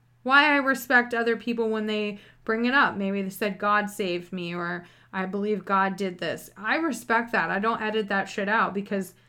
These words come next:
that's not my story to tell. However, and you'll hear this on an upcoming podcast episode,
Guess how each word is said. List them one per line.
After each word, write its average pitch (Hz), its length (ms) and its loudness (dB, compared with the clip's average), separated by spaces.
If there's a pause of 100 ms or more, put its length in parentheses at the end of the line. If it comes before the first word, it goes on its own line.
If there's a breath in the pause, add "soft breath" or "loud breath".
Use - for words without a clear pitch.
(160 soft breath)
that's 208 380 -2
not 208 200 2
my 196 140 0
story 196 320 -2
to 180 100 -6
tell. 208 300 0
However, 196 840 -2
and 190 180 -2
you'll 185 160 0
hear 202 280 0
this 175 260 -4
on 185 160 -6
an 175 100 -4
upcoming 180 460 -6
podcast 196 480 -4
episode, 185 420 -6